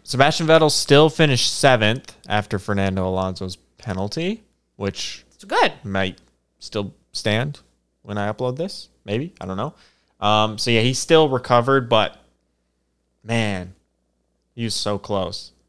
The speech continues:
Speaker 1: And now Aston Martin is one point behind Alfa Romeo.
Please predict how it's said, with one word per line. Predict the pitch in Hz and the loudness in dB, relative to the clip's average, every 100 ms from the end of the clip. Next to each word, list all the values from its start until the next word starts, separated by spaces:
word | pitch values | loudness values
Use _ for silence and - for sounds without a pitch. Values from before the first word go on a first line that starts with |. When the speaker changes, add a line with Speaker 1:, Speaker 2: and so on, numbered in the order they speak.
| _ | _
Speaker 1:
And | 117 | 0
now | 160 | 2
Aston | 175 175 165 | 2 0 0
Martin | 131 127 147 | 2 2 0
is | 117 | -4
one | 92 92 104 113 117 | -4 -2 2 2 0
point | - 110 110 | 0 0 0
behind | 113 123 110 104 | 0 0 2 4
Alfa | 104 - | 2 0
Romeo. | 107 104 98 98 87 | 0 2 2 4 2